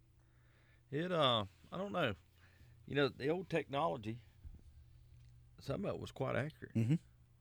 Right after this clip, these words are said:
Speaker 2: Yep.
Speaker 1: it was totally amazing how they did it.
Speaker 2: Sure.
Speaker 1: And, uh, but that's what makes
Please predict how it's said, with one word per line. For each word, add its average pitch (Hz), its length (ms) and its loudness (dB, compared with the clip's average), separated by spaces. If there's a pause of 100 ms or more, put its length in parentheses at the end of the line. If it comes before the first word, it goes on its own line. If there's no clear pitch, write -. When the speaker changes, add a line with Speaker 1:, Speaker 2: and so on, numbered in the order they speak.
(240)
Speaker 2:
Yep. 104 140 0
Speaker 1:
it 107 60 -2
was 104 200 -6
totally 120 280 0
amazing 113 420 -4
how 107 180 -2
they 92 120 -4
did 110 240 -2
it. - 100 -8 (220)
Speaker 2:
Sure. 131 360 4
Speaker 1:
And, 90 380 -6
uh, 85 220 -8 (1160)
but 101 140 0
that's 127 240 6
what 131 240 6
makes 123 360 0